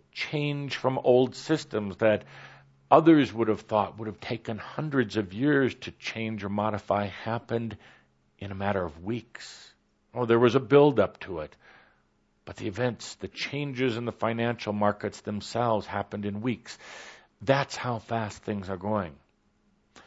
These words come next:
What lies ahead for two thousand and nine? Perhaps it's not exciting or dramatic,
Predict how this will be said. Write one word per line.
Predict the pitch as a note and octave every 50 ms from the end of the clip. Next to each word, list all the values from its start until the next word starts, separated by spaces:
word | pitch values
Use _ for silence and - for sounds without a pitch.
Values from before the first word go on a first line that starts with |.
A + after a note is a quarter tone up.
| - _ _ _ _ _ _ _ _ _ _ _ _ _ -
What | - B2+
lies | C#3+ C#3 C3+ C3+ A#2+ G#2+
ahead | B2 D3 - A#2 -
for | A#2+
two | - - C#3 C#3
thousand | B2+ C3 B2+ B2 B2 A2+ B2 B2
and | A#2+ A#2+
nine? | A#2+ A#2+ B2 C3 C3+ C#3 C#3 C3 A2+ _ _ _ _ _ - _ _ - _ _ _ _
Perhaps | - E2+ F#2+ G#2 G2+ - -
it's | G2 F2+ - -
not | F#2+ G2+ G2 G2 F#2+ - _ _ _ _ _ _ _ _ _ _ _ _ _ _ _ _ _ _ _ _ _ _ _ _ _ -
exciting | - _ - - - A2+ G2+ G2 F#2+ F2+ G2 G#2 A2 A#2 A2+
or | G#2+ F#2 F2 E2+
dramatic, | E2 D#2+ - F2 F2 E2+ E2+ E2 D#2+ F2 - - B2 B2 - _ _